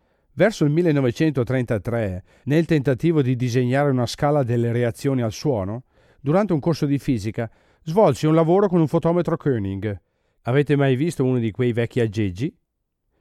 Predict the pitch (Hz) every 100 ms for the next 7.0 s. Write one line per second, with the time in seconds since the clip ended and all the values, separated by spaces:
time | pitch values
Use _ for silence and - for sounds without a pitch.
0 | _ _ - 185 233 196 151 147 147 147
1 | 156 185 190 175 147 - 156 143 117 117
2 | 135 - 165 151 139 - 151 117 107 120
3 | - _ - 156 170 208 190 180 185 -
4 | 156 - 143 92 87 92 - _ _ _
5 | _ 139 147 131 180 208 - 156 123 113
6 | 113 170 160 143 117 151 120 - 110 110